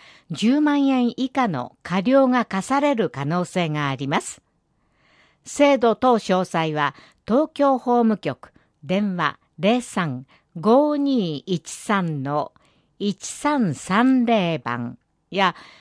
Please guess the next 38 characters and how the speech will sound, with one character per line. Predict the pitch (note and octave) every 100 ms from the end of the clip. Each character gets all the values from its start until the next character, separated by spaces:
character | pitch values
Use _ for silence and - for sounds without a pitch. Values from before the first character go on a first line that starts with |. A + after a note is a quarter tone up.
| _
司 | - A3
法 | G#3+ D4+ C#4+
書 | - B3
士 | - -
会、 | E3 B2+ - _ _ _
法 | - B3 D4
務 | D4
省 | C4 A3+ E3+ C#3
ホ | F3+ A#3+
ー |
ム | A#3 A3+
ペ | F#3+ D#3+
ー |
ジ、 | C#3+ D#3 - _ _ _
ま | G#3
た | G#3 A3+
は | E3+ C#3+ _ _
法 | - C#4+
務 | D4+ D4+
省 | - F#3+ D#3 C3 - _ -
民 | G3 C#4 D4
事 | B3+ A#3
第 | F3+ C4+ C4+ D#3+
二 | D3+ E3
課、 | C#3+ - _ _ _ _
電 | D#3 G#3+ G#3
話 | F#3 D#3+ -
零 | F3+ A3
三 | A#3 - E3 C3 - _ _
三 | - A#3 C#4 D4+ D4
五 | C#4+ A3+ E3
八 | C3+ E3 F3 - B3
零 | A#3 G#3+ E3
の | C3 C#3+ D#3 - _ _ _ _ D#3+
四 | G3+ C4 D4 C#4+
一 | - B3 - G3 D3+ D3+
一 | - A#3+ A3+
一 | F#3+ -